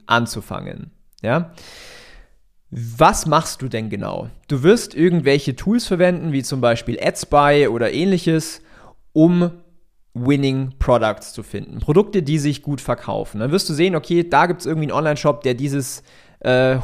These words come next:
Hunde-Halsband verkauft, was weiß ich, ja. Und du wirst sehen, okay, mit den Stats, das ist ganz, das funktioniert anscheinend ganz gut, die Ads funktionieren super und so weiter. Dann gehst du her und sourcest das Ganze.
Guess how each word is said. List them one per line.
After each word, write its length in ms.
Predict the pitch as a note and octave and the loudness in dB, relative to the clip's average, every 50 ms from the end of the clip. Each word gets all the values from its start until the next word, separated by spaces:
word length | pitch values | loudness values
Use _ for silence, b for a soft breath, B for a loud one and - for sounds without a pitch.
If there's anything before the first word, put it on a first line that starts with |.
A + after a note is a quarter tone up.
| - | 0
Hunde-Halsband 1200 | F#3 F#3 F#3+ F3 D#3 D#3 D3+ D3 D3 C#3 - - - - - - C3 C#3+ D#3 - - - C3 C3+ D3 | 2 2 2 4 6 6 6 6 4 2 -2 -10 -18 -8 0 2 2 2 2 0 2 2 2 2 2
verkauft, 640 | C3+ - D3 C3 - C#3 B2+ B2+ C#3 D3+ C#3 - A2+ | 0 0 0 0 2 2 4 4 4 4 2 0 0
was 220 | A#2 C3 C#3 - | 0 0 0 0
weiß 240 | - B2 A#2+ A#2+ A#2 | 0 0 0 0 0
ich, 300 | - B2+ C#3+ F3 D#3+ - | -2 -2 -2 -2 -2 -2
ja. 360 | - A#2+ A#2 B2 D3 F3+ G3 B B B B B B B | 0 2 2 2 2 0 -2 B B B B B B B
Und 100 | B B2 | B -4
du 40 | C3+ | 0
wirst 200 | C3+ D3 C3 - | 0 0 -2 0
sehen, 220 | - D3+ D#3 D#3+ | 0 0 0 2
okay, 300 | D3+ C3+ B2+ - D3 D#3 | 0 -2 0 0 0 2
mit 180 | D#3 D3+ C#3+ - | 2 0 0 0
den 100 | B2+ A#2+ | -2 -2
Stats, 340 | - - C#3+ C3+ D3 C#3+ - | -2 2 4 4 4 2 0
das 120 | C#3 B2 | -4 -6
ist 140 | B2+ B2+ - | -6 -4 -2
ganz, 380 | - B2+ B2+ B2+ - - - - | -2 0 0 -2 -6 -8 -10 -10
das 100 | A#2+ - | -10 -6
funktioniert 380 | - C#3+ C3 - - C3 A2+ | -4 -4 -4 -4 -6 -6 -4
anscheinend 320 | A#2+ A#2+ - C3+ A#2+ A#2+ - | -4 -4 -2 -2 -2 -2 -2
ganz 160 | A#2 A#2 - | -6 -6 -4
gut, 220 | - F3+ F3 E3 | -2 -2 -2 0
die 100 | D3+ A2 | 0 2
Ads 200 | - D3 C3+ - | 2 2 2 0
funktionieren 540 | - - D3 C3 - - C3 C3 B2+ B2+ B2+ | -6 -6 -8 -6 -6 -6 -4 -4 -2 -4 -4
super 360 | B2+ - E3+ E3 E3 D3+ C#3+ | -4 -6 -4 0 2 2 2
und 80 | B2 B2 | 0 0
so 100 | A#2 A#2 | 0 2
weiter. 240 | B2+ C#3 D3 C#3+ C#3 | 4 4 4 4 2
Dann 100 | C3+ B2+ | 2 2
gehst 200 | B2+ B2 - - | -2 -4 -4 -4
du 40 | |
her 280 | B2 B2 B2+ C3 C3 A2+ | -2 0 2 2 2 2
und 100 | G2+ A2 | 0 -2
sourcest 300 | - C#3+ C3 D#3+ E3 - | -2 0 0 0 0 -4
das 120 | C3+ - | -10 -6
Ganze. 540 | - A2+ A2+ A#2 - - C#3 E3 A3+ C4+ - | -4 -4 -4 -4 -2 0 0 0 0 0 -4